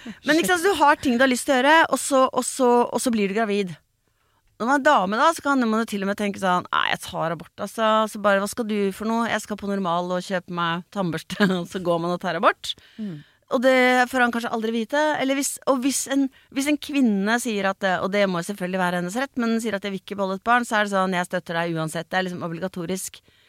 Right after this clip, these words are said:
Speaker 1: Men
Speaker 2: Jeg skjønner hva du mener. Dette er jo andre eksempler. Eh, men dette eksempelet her handler jo om at
Speaker 1: Mm.
Speaker 2: hun er sammen med en
Speaker 1: Ja.
Speaker 2: fyr, eh, og de er i den alderen hvor det begynner å være ganske vanlig å begynne å tenke på det. Og for damer så er det jo en tidsfrist.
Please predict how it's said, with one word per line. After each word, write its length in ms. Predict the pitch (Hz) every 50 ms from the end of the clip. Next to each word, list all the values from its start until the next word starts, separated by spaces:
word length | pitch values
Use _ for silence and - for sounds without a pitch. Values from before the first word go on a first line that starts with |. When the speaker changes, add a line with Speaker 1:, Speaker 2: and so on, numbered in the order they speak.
| _ _ _ _ _ _ - -
Speaker 1:
Men 320 | 247 262 269 262 254 - - 233 - - - - - - - _ _ _ _ _ _ _ _ _ _ _ - -
Speaker 2:
Jeg 100 | 220 240
skjønner 160 | 220 240 240 269 294
hva 40 |
du 60 | 262 254
mener. 240 | 254 208 202 233
Dette 240 | 240 240 262 - 254
er 80 | 247 240
jo 80 | -
andre 400 | - 262 233 185 160 147 151 180
eksempler. 560 | - - 165 147 135 - - 226 262 262 214 170 _ _ _ _ _ _ _ _ _ _ _ -
Eh, 480 | 208 202 196 196 190 185 180 180 175 170 - _ _ _ -
men 380 | 214 220 220 220 220 214 208 - -
dette 400 | 190 185 220 208 - _ - 185
eksempelet 400 | 180 - 185 165 160 175 190 175
her 240 | 214 240 254 262 233
handler 320 | 247 240 196 170 151 156 151
jo 40 | 147
om 60 | 156 170 180
at 120 | - - - _ _ _ -
Speaker 1:
Mm. 160 | 214 214 220 220 220
Speaker 2:
hun 180 | 220 208 208 220 233 247 240 226 233 _ -
er 100 | - 220 -
sammen 180 | 214 175 175 175
med 100 | 190 208
en 60 | 190
Speaker 1:
Ja. 60 | -
Speaker 2:
fyr, 320 | - 220 240 262 269 247 - _ _ _ _ _ _ _ _ -
eh, 460 | - 214 214 208 202 202 202 202 196 - - - - -
og 120 | 202 214
de 100 | 196 226 220
er 240 | 180 180 170 170 185
i 40 |
den 220 | 185 175 185 185 -
alderen 420 | - 165 156 156 151 165 170 170
hvor 160 | 170 170 175
det 140 | 175 185 185 - -
begynner 440 | - 123 170 170 208 202 170 160 160 165
å 140 | 170 170 165
være 380 | 185 185 170 160 160 160 170 165
ganske 260 | 190 185 175 147 175 190
vanlig 300 | 185 175 156 151 156 165
å 100 | 165 170
begynne 240 | 170 165 180 165 160
å 40 | 165
tenke 240 | - 180 165 - -
på 120 | - 165
det. 140 | 202 233 208
Og 60 | 208 180
for 120 | - 208
damer 280 | 190 202 185 156 160 185
så 120 | 180 226
er 220 | 196 175 156 147 147
det 80 | 151 160
jo 60 | 165
en 160 | 165 160 165 160
tidsfrist. 640 | - 151 - - - - 294 - - _ - -